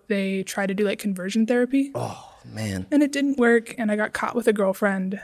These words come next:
Speaker 1: and shit just went bad. But I
Speaker 2: Yeah.
Speaker 1: have, I have a good relationship with my parents now, so, like, we worked through it. But foster care was necessary. That's why I got to go to college for free.
Speaker 2: Wow.
Speaker 1: And yeah, so it was also, like, one of those weird things where, like, a door closed, but, like,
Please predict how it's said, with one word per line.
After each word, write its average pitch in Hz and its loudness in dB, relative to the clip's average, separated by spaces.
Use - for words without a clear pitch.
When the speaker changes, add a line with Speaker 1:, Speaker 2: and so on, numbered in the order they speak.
Speaker 1:
and 185 -6
shit - -8
just - -8
went 202 -10
bad. 170 -6
But 226 8
I - 12
Speaker 2:
Yeah. 254 12
Speaker 1:
have, 277 8
I 254 8
have 285 8
a 269 8
good 247 8
relationship 220 6
with 196 -6
my 190 -4
parents 185 -4
now, 180 -6
so, 202 0
like, 180 -8
we 185 -10
worked 185 -6
through 240 6
it. 247 2
But 180 0
foster 202 2
care 196 0
was 190 -6
necessary. 180 -4
That's 180 -8
why 175 -2
I 185 -4
got 190 -4
to 208 -2
go 202 -2
to 202 -2
college 190 -4
for 208 -2
free. 190 -4
Speaker 2:
Wow. 127 4
Speaker 1:
And 175 -6
yeah, 285 2
so 190 -6
it 226 -2
was 233 4
also, 220 6
like, 190 2
one 214 2
of 202 4
those 196 2
weird 190 2
things 196 -4
where, 180 -4
like, 180 -8
a 202 -4
door 202 2
closed, 220 2
but, 202 0
like, 180 -6